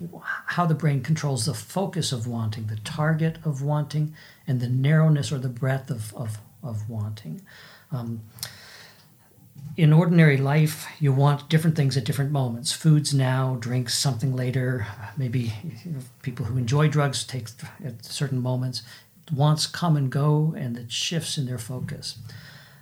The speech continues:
Um, in addiction, the target of wanting becomes sort of focused and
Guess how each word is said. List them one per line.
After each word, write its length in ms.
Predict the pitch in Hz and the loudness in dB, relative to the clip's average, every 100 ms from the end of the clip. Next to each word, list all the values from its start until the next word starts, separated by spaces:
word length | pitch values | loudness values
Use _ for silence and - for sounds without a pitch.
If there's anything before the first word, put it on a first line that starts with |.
| - | -14
Um, 300 | 127 120 120 117 - - | -10 -8 -8 -12 -14 0
in 100 | 135 | 2
addiction, 720 | 127 139 170 - 151 139 139 - - - | 4 2 2 2 2 2 -2 -8 -20 -14
the 80 | - | -10
target 340 | - 143 135 | -2 0 0
of 120 | 123 123 | -2 -2
wanting 300 | 127 117 120 | -2 -4 -6
becomes 380 | 117 135 123 | -8 -6 -4
sort 180 | - 120 | -4 -6
of 200 | 117 110 - - | -8 -12 -16 -20
focused 720 | - 123 110 107 - - - 165 | -6 -4 -2 -4 -4 -6 -10 -10
and 340 | 120 110 110 | -8 -6 -8